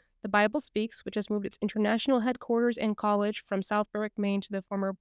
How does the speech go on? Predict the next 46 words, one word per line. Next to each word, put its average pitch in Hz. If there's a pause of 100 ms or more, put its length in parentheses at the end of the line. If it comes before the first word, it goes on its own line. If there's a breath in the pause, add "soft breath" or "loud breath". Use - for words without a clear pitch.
(140)
Bordentown 214
Lennox 202
School 190
property 190
in 185
Lennox, 185
Mass. 196 (380)
So 196
they 202
had 214
moved 269
to 254
Lennox 240
at 208
this 202
point, 202 (380 soft breath)
but 196
the 214
article 214
is 208
about 196
the 196
year -
prior. - (920)
And 214
also 247
purchased 247
the 214
former 233
Lexia 208
School 196
in 185
Lee, 185
Mass, 285 (340 soft breath)
has -
operated 226
the 208
Southern 214
Maine 202
Christian 196
School 196
in 185
Scarborough 190
for 190
two 185
years. -